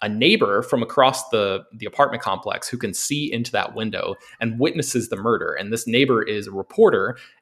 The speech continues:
and there's some split screen stuff going on because it's Brian De Palma. Of course there is. He's, like, super into that sort of, um, you know, stylized, uh, n-, nature of filmmaking. And then there's also, like, a ton of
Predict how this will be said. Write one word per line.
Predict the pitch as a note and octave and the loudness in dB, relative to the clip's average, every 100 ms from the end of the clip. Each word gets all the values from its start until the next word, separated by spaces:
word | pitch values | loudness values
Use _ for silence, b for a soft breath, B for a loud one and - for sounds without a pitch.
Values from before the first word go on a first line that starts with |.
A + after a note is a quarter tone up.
| - | -2
and | B2 A#2+ | 2 2
there's | A#2 G#2+ | 2 0
some | - | -4
split | - - F#3 - | -8 0 0 0
screen | - D#3+ D3+ | -2 -2 0
stuff | - D3 | 2 2
going | D3+ C#3 C3+ | 2 2 2
on | C3 B2+ | 0 -2
because | - A2 | -4 -6
it's | - | -6
Brian | - F#2 | -2 -2
De | F#2 | -4
Palma. | - C3+ B2 | -2 0 2
Of | A#2 - | 2 -2
course | - A2+ | -2 -2
there | - A#2 | 0 0
is. | G#2 G#2 | 0 -4
He's, | - - | -8 -14
like, | - | -12
super | - A#2+ G#2+ | -8 -6 -8
into | G2+ G2 - F#2+ G2 b b b | -10 -10 -8 -6 -8 b b b
that | - G2 - | -2 -2 -2
sort | F#2 | -6
of, | F2 | -4
um, | F#2 F2+ F#2 G#2 _ _ _ _ _ _ - | -4 -4 -6 -10 _ _ _ _ _ _ -6
you | |
know, | - - - | -4 -6 -6
stylized, | - G#2 G2+ G2+ G#2 G2 G2+ - - | 0 2 4 4 4 2 -2 -8 -2
uh, | F2+ F2 G#2 - - | 0 0 -2 -6 -8
n-, | B2 | -8
nature | B2+ B2 A#2 | -2 -2 0
of | G#2 | 0
filmmaking. | F3+ D#3+ D3 D3 B2+ | 4 6 6 2 -2
And | A#2+ | -2
then | A#2 | -2
there's | G#2+ | -4
also, | - C3 C3 | 0 0 2
like, | G#2 F#2+ | 0 -2
a | - | -10
ton | - - D#3+ C3 | -8 0 2 2
of | - G2+ F#2+ G#2 | 2 0 -2 -8